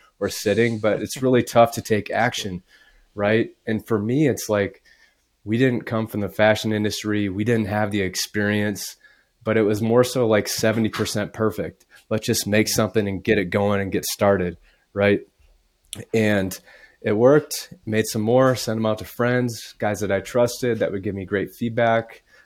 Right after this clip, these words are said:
the type of guys that say, "Tom, this is amazing," or, "Dude, what are you doing here?" And, um, they all called a week later, said, "If you make more of these, I'll buy 'em."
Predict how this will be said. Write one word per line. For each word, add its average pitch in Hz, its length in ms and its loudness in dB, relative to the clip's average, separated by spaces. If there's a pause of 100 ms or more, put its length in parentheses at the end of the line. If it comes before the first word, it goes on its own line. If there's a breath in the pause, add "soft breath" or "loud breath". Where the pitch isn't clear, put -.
(100)
the - 60 -20
type 107 200 -2
of 101 80 -6
guys 101 160 2
that 98 80 -6
say, 101 160 -4
"Tom, 110 320 -2
this 98 140 -4
is - 60 -10
amazing," 113 580 -2
or, 95 200 -2
"Dude, 104 520 -6
what 101 200 -6
are 101 40 -6
you 98 100 -6
doing 104 300 -4
here?" 90 280 -6 (500 soft breath)
And, 95 500 -2 (180)
um, 95 380 -2 (200)
they 107 140 -2
all 107 220 4
called 107 240 -2
a 104 40 -2
week 101 220 -4
later, 110 460 2
said, 107 220 -6
"If 95 100 -12
you 95 60 -6
make 92 160 -6
more 104 180 -4
of 104 60 -2
these, 101 180 -4
I'll 95 60 -6
buy 104 240 0
'em." 117 180 -4